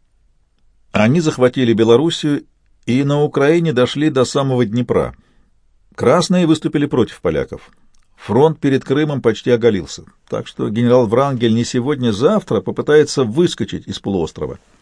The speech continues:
И, обратив внимание на недоуменные взгляды махновских командиров, начштаба пояснил: «Может, кто не знает, Деникин получил отставку,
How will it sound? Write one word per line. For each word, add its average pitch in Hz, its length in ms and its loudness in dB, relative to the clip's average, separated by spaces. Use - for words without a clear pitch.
И, 85 80 -2
обратив 104 400 0
внимание 110 480 2
на 104 240 2
недоуменные 101 580 2
взгляды 90 400 0
махновских 92 500 -2
командиров, 92 800 -4
начштаба 98 520 -2
пояснил: 123 480 -4
«Может, 98 200 -4
кто 120 140 -4
не 117 100 -2
знает, 107 320 -2
Деникин 120 420 -4
получил 123 360 -2
отставку, 123 540 -2